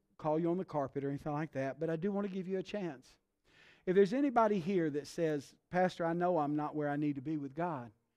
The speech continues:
I know I'm not where I need to be in my relationship. But Pastor, I wanna,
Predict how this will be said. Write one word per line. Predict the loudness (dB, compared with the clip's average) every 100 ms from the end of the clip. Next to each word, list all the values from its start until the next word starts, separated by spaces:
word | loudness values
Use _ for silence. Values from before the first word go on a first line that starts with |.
| _ -20 -8 -2
I |
know | 2 2
I'm | 4
not | 4 2
where | 2 2
I |
need | 0 -2
to | 0
be | 0
in | 0
my | 0
relationship. | 0 0 -2 -4 -10 -10 -10 -12 -16 -20 _ _ _ _ _ _ _ _ _ _ _ _ -10
But | 0
Pastor, | 0 2 0
I | -2
wanna, | 0 0 -2